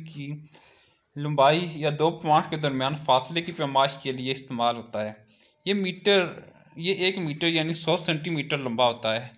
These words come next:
इसमें हर सेंटीमीटर दस छोटे हिस्सों में तकसीम किया गया है, जिसे मिलीमीटर कहते हैं। मीटर रॉड पर कम से कम रीडिंग एक मिलीमीटर है। ये मीटर रॉड का लीस्ट काउंट कहलाता है।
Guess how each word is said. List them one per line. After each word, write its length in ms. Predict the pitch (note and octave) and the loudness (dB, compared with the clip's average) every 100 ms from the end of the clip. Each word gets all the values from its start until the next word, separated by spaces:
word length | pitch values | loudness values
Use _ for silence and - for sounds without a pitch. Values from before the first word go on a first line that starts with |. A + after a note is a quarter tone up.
| _ _ _ | _ _ _
इसमें 240 | G3+ G3+ G3+ | -8 -2 4
हर 120 | D#3+ | 6
सेंटीमीटर 840 | F#3 E3+ D3+ F3 F#3 D3+ D#3 D3 D#3 - _ _ F3+ | 4 0 -2 -2 -4 -2 0 -2 -2 -12 _ _ 2
दस 160 | F#3+ - | 2 -2
छोटे 280 | E3 D#3 | -4 0
हिस्सों 220 | F#3+ - D3+ | -2 -2 -2
में 300 | D3 - - | -2 -4 -6
तकसीम 420 | D3 - D3 D3 | -8 -8 -8 -8
किया 260 | D3 B2+ | -4 -4
गया 200 | A#2+ A#2 | -2 -4
है, 160 | A2+ A2+ - _ _ _ | -4 -8 -16 _ _ _
जिसे 260 | E3+ F#3+ F#3+ | -10 -8 -4
मिलीमीटर 640 | E3 E3+ F#3+ D#3+ C#3+ D3 | -2 0 0 -2 -2 -4
कहते 380 | C#3 C3+ B2+ - | -2 -2 -2 -6
हैं। 140 | B2 B2 | -12 -10
मीटर 380 | C#3 D3 G#3+ | -8 -2 2
रॉड 200 | F3 D3+ | 4 4
पर 280 | D3+ E3 D#3+ F3+ | 2 -4 -4 -2
कम 160 | F#3+ | -2
से 160 | G3+ E3 | -2 -8
कम 320 | - F3+ F3 | -4 -2 -2
रीडिंग 460 | D3 C#3+ D#3+ E3 D#3 | -6 -6 -6 -4 -4
एक 160 | E3+ | -4
मिलीमीटर 680 | E3+ D3+ F3 D#3 D3+ E3+ E3+ E3 _ _ _ - | -4 -6 -6 -6 -4 -2 -4 -6 _ _ _ -6
है। 180 | A#2+ C3 | -4 -2
ये 120 | F#3+ | -2
मीटर 400 | F#3+ E3+ E3+ F3+ F3 - _ _ _ _ _ | 0 0 2 0 0 -14 _ _ _ _ _
रॉड 360 | C#3 C3 D3+ D#3+ - - _ _ _ _ | 0 4 4 2 -10 -20 _ _ _ _
का 120 | D3+ | 2
लीस्ट 380 | D3+ D3+ F#3+ - | 2 0 -4 -4
काउंट 460 | - C#3+ C#3 D3+ - - _ | -2 0 0 -6 -14 -20 _
कहलाता 460 | C#3 B2 B2 - G2+ | -2 0 0 -2 -2
है। 160 | G#2+ | -2